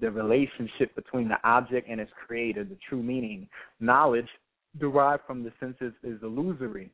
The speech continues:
is an illusion. True knowledge can only come from the understanding of the union of opposites. Be not fooled. Magic cannot alter the laws of nature.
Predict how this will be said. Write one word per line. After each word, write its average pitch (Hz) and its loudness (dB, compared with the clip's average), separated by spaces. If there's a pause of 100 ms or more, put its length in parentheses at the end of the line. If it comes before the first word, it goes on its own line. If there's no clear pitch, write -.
(120)
is 107 -8
an 110 -6
illusion. 117 0 (1200)
True 180 -4
knowledge 135 2
can 131 -8
only 135 -6
come 131 -6
from 127 -8
the - -8
understanding 127 -6
of 117 -2
the 113 -6
union 123 -4
of 120 -6
opposites. 139 -2 (580)
Be 147 2
not 139 4 (120)
fooled. 120 0 (220)
Magic 127 2
cannot 127 0
alter 123 2
the 120 0
laws 120 6
of 110 -6
nature. 113 -2